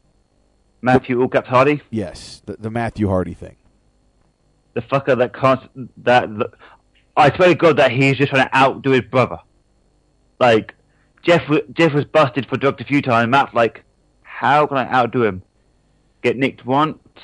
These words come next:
Speaker 1: twice. No, no, no, no. That's, that's, that's had my house full of drugs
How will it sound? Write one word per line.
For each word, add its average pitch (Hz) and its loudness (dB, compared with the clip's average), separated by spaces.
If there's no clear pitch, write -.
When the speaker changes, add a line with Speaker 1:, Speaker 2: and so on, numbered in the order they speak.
Speaker 1:
twice. 123 0
No, 165 6
no, 147 4
no, 139 4
no. 117 2
That's, 175 4
that's, 165 2
that's 156 4
had - 0
my 160 2
house 143 2
full 185 2
of 175 4
drugs 110 2